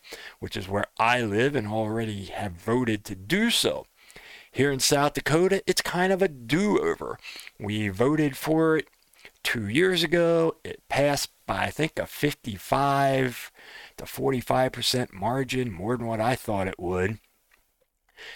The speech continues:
However, the governor started playing politics. She challenged it on a technicality that it was unconstitutional.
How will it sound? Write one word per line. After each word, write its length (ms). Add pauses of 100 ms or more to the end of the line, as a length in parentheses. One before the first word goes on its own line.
However, 360
the 80
governor 640
started 380
playing 360
politics. 920
She 260
challenged 560
it 100
on 120
a 60
technicality 960
that 180
it 80
was 140
unconstitutional. 1700